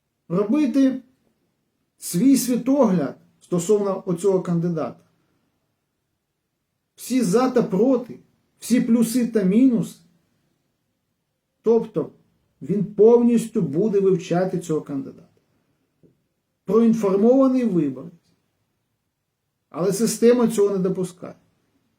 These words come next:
Ми маємо право знати все, буквально все, про тих, хто йде у владу. Тобто мова йде про цих кандидатів.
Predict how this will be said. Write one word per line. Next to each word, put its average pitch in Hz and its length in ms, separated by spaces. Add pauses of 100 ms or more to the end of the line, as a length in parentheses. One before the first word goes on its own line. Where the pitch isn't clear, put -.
(2500)
Ми 180 160
маємо 285 440
право 233 360
знати 226 540
все, 180 680 (200)
буквально 233 520
все, 139 460 (580)
про 220 200
тих, 285 560 (160)
хто - 280
йде 202 420
у 214 80
владу. 220 640 (280)
Тобто 170 360
мова 233 220
йде 208 180
про 175 260
цих 165 220
кандидатів. 147 560